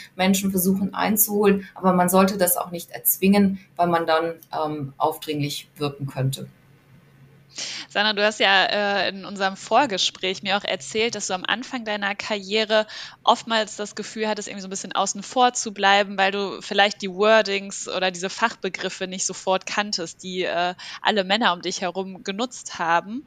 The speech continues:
Speaker 2: Und obwohl das, obwohl du eigentlich fachlich genauso kompetent warst und, äh, die Themen genauso gut beherrscht hast,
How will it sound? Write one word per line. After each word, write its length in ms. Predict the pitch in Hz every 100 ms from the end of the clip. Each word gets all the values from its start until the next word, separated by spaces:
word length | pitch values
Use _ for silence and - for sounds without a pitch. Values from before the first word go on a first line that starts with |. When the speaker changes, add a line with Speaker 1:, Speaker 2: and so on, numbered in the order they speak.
| - - -
Speaker 2:
Und 400 | - 202 208 196 -
obwohl 360 | 185 196 208
das, 320 | 190 196 202 -
obwohl 240 | 202 196 226
du 60 |
eigentlich 380 | - 196 208 -
fachlich 420 | - 233 - 226
genauso 340 | - 196 202 202
kompetent 680 | - 202 196 226 208 190
warst 320 | - - - 156
und, 340 | 175 180 -
äh, 240 | - 180 180
die 120 | 185
Themen 340 | - 220 202
genauso 360 | 190 190 208 185
gut 200 | 185 180
beherrscht 500 | 185 190 220 214 - -
hast, 320 | 170 262